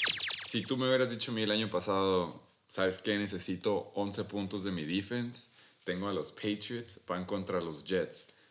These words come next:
¿Qué pedo? ¿Crees que gana el juego?". Le hubiera dicho, con los ojos cerrados, en un domingo en la mañana, sin jalármela,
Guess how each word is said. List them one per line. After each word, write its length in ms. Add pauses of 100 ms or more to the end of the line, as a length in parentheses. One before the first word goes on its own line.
(100)
¿Qué 80
pedo? 460
¿Crees 220
que 140
gana 200
el 60
juego?". 460 (240)
Le 100
hubiera 180
dicho, 420 (300)
con 180
los 180
ojos 180
cerrados, 560
en 80
un 100
domingo 300
en 40
la 80
mañana, 540 (1500)
sin 220
jalármela, 480